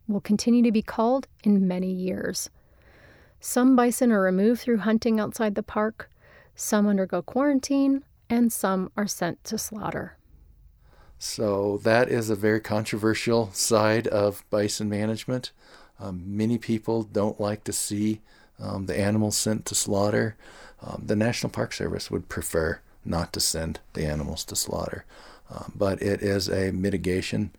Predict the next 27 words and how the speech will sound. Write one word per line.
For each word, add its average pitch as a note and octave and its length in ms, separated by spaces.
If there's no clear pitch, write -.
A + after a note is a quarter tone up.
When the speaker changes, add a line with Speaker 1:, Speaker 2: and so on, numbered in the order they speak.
Speaker 2:
measure G2+ 500
to, G2+ 440
you - 80
know, G#2 180
allow G#2 400
us A2+ 200
to G#2 100
have G#2+ 400
the G#2 200
acceptance G#2 720
for G2 320
bison G2 480
outside G2+ 400
the - 80
park - 320
that - 160
we G2 80
do F#2+ 240
have. - 260
Speaker 1:
I'm A3 160
back A3 240
at - 100
Stevens G3 440
Creek - 320
with G#3 120
Chris - 280
Jeremiah. F3 640